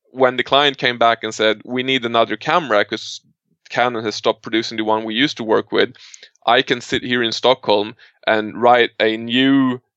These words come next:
implementation of the iCamera interface that works with the new camera.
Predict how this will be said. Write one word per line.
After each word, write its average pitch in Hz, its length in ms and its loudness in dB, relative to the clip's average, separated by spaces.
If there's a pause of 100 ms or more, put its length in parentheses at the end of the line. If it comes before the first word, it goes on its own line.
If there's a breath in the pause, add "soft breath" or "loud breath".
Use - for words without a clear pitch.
(120)
implementation 120 880 0
of 107 240 2
the 107 160 4
iCamera 113 640 2
interface 104 640 -4
that 117 160 0
works 113 300 0
with 113 100 -8
the 107 60 -4
new 107 200 -4
camera. 143 480 0